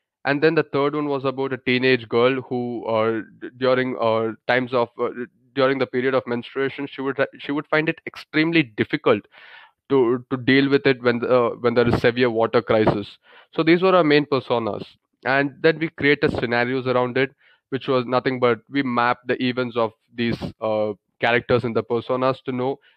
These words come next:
where exactly their pain points are. But now we were sure that, uh, water management and water distribution was the main challenge, but we still had our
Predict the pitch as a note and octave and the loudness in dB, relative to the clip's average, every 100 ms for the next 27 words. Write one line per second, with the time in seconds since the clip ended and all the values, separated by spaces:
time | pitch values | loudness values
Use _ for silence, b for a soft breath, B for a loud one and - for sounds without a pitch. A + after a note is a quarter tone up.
0 | b B2 C3 C3 A2 A#2 A#2 - B2+ A2 | b 0 2 0 0 0 0 -2 -4 -2
1 | G#2+ - A2+ A2 A#2+ A#2 A2 G#2+ G#2 - | -4 -2 -4 -2 0 0 2 2 0 -2
2 | _ _ _ _ _ _ _ _ _ _ | _ _ _ _ _ _ _ _ _ _
3 | - F3 F3+ F3+ G3 A#3 - _ _ _ | 0 0 2 2 2 0 -10 _ _ _
4 | C#3+ D3+ F#3 G3+ - F3+ F3 D3 _ _ | -4 0 2 0 0 0 0 -2 _ _
5 | A#2 A#2 A#2 B2+ C3+ D#3 C#3 B2 C#3 B2+ | -2 -2 0 -2 0 -2 0 2 2 0
6 | C3+ C#3 C#3 B2+ A#2 A#2 C#3 B2 A2+ - | -2 -2 0 0 0 -4 -4 -8 -10 -10
7 | C3 C3 C3+ B2 A2+ A2 A2 A2+ A#2 B2 | -10 -10 -8 -6 -4 -4 -2 -4 -2 0
8 | A2+ G#2 A#2 - B2 A#2+ - b b b | 0 0 -6 -6 -2 -2 -2 b b b
9 | _ E3 E3+ F#3+ F#3+ D#3 D#3 D3+ | _ 2 4 2 0 2 2 2